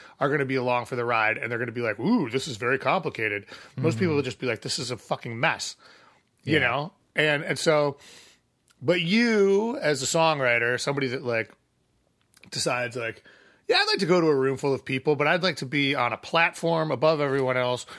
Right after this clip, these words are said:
Speaker 1: with a microphone so everyone has to listen to me,"
Speaker 2: Uh-huh.
Speaker 1: is the kind of person that's like, "What I'm saying is pretty whip ass." And so,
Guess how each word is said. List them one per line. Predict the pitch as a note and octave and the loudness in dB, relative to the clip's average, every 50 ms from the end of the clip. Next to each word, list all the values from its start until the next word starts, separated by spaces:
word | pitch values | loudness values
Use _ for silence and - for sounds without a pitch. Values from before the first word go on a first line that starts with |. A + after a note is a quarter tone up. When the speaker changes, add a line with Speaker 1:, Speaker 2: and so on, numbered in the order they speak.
| - - - | -16 -6 -2
Speaker 1:
with | C#3 C3+ C3 | -2 -2 0
a | A#2 | -2
microphone | A#2 B2+ D#3 G3 G3+ - E3+ C#3+ - D#3 C#3+ C3+ C3 | 0 4 4 4 4 2 -2 -4 0 0 0 0 0
so | - C3 C3+ | -2 -4 0
everyone | - D3 C#3+ D#3 D#3 C#3+ A#2 | 0 2 2 2 2 0 0
has | F2+ - C3 C3+ C#3+ C#3+ - - | -2 2 2 2 2 2 0 0
to | - D#3+ | 0 2
listen | C#3+ D3 C#3 - C#3+ B2 | 2 2 0 -2 -6 -6
to | - C3+ | -6 -6
me," | A#2+ C#3 E3 D#3 C3+ B2 A#2+ B2 C3+ | -2 -2 0 0 0 -2 -4 -4 -2
Speaker 2:
Uh-huh. | C#3+ C3+ C3+ C3+ B2 A#2 A#2+ B2+ - _ - | -2 -2 -2 -2 -4 -4 -6 -10 -12 _ -2
Speaker 1:
is | E3+ D3+ D3+ | -2 -2 -2
the | D#3+ | 0
kind | - F#3+ F3 D#3 D3 | 2 2 4 4 2
of | - | 2
person | D3 D3 C#3+ C3+ - D3 C3+ C3+ B2+ B2 - - - _ - | 2 0 0 2 0 0 0 0 -2 -4 -10 -20 -20 _ -4
that's | - D3 - - | -2 -2 0 2
like, | C#3 A#2+ A#2 | 0 0 2
"What | C3+ E3 F3+ D#3+ | 4 4 4 4
I'm | C#3 C3 | 4 2
saying | - - D#3+ C3+ B2 A#2 | 0 0 2 2 2 2
is | A2 - | 0 -4
pretty | - - D3 B2 | -2 -2 0 0
whip | A2 A2+ A2 G#2 - | 0 0 -2 2 4
ass." | D3 C#3 B2 A#2 A2+ - - - - - - - - | 4 4 4 4 2 -2 -6 -14 -18 -20 -18 -8 -2
And | C#3 C#3 C3 A#2+ | 0 2 2 0
so, | - - D3 C3+ B2+ A#2+ A#2+ A#2 | 0 0 2 2 2 2 0 -2